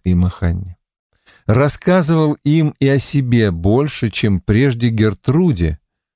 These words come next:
поскольку считал, что так они смогут лучше разобраться в моих поступках и настроениях. Но женщин все это не особенно интересовало.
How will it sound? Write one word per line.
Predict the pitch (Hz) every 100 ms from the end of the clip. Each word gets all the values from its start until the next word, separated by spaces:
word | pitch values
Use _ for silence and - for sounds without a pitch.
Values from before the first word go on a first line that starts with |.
| _ -
поскольку | 101 127 117 107
считал, | - 104 147 147
что | - 107
так | 98 135 127
они | 101 104 117
смогут | - 117 104 95
лучше | 117 123 117
разобраться | 104 92 101 107 127 - 101
в |
моих | 92 110 110 -
поступках | 98 - - 156 - 98 -
и | 127
настроениях. | 107 101 113 - 90 78 69 - _ _ _ _ _ _ _ _ _ -
Но | 120 127
женщин | 120 175 185 - 113
все | - - 104
это | 98 98
не | 95
особенно | 98 92 - 104 98 92 92
интересовало. | 87 - 87 - 85 85 110 117